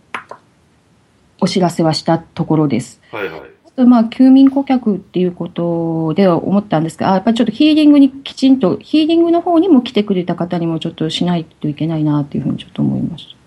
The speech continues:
Speaker 1: た。
Speaker 2: はいはい。
Speaker 1: うん。
Speaker 2: なので、あの、まあ、あの、手間かもしれないんですけど、
Speaker 1: はい。
Speaker 2: 一月にやるんだったらやっぱ年賀状が一番いいんですよ。
Speaker 1: はい。
Speaker 2: 基本的に年賀状の中に、えー、
Speaker 1: はい。
Speaker 2: そのキャンペーンの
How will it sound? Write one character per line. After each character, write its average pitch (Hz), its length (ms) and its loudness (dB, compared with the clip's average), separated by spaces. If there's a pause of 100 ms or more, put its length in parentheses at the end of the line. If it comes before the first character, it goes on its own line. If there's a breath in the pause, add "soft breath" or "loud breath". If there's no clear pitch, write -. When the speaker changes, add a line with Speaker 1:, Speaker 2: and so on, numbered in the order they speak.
(180)
Speaker 1:
た。 - 120 -12
Speaker 2:
は 104 80 -2
い 87 40 -6
は 80 100 -14
い。 67 40 -20 (320)
Speaker 1:
う 226 60 6
ん。 175 200 2 (240)
Speaker 2:
な 190 140 -6
の 147 160 -10
で、 127 240 -8
あ 98 80 -12
の、 107 180 -16
ま 151 280 -10 (320)
あ、 123 40 -14
あ 120 40 -14
の、 120 120 -16
手 214 120 -12
間 196 140 -6
か 151 100 -6
も 113 100 -12
し 120 100 -14
れ 117 80 -8
な 110 140 -10
い 82 40 -10
ん 80 60 -12
で 71 80 -18
す - 100 -20
け 87 80 -16
ど、 120 120 -6
Speaker 1:
は 226 180 4
い。 196 40 -2
Speaker 2:
一 160 160 -10
月 156 180 -4
に 127 140 -18
や 113 120 -14
る 135 100 -12
ん 131 80 -16
だ 110 60 -14
っ 90 40 -14
た 82 80 -14
ら 80 60 -10
や 78 40 -12
っ - 40 -18
ぱ 85 100 -16
年 113 240 -14
賀 117 120 -10
状 107 180 -10
が 92 80 -8
一 - 140 -16
番 73 140 -20
い - 20 -20
い 69 40 -20
ん - 20 -20
で - 60 -20
す - 120 -20
よ。 - 60 -20 (480)
Speaker 1:
は 226 300 2
い。 - 80 -8 (420)
Speaker 2:
基 101 60 -16
本 98 140 -12
的 92 100 -14
に 90 80 -16
年 113 240 -14
賀 113 160 -12
状 113 300 -12
の 120 120 -12
中 117 300 -14
に、 269 400 -14 (120)
え - 60 -12
ー、 233 40 0
Speaker 1:
は 190 120 2
い。 - 120 -12
Speaker 2:
そ - 80 -20
の 73 120 -20
キ - 80 -20
ャ 76 120 -16
ン 76 80 -20
ペ 82 140 -18
ー 71 100 -20
ン 69 60 -20
の 65 80 -20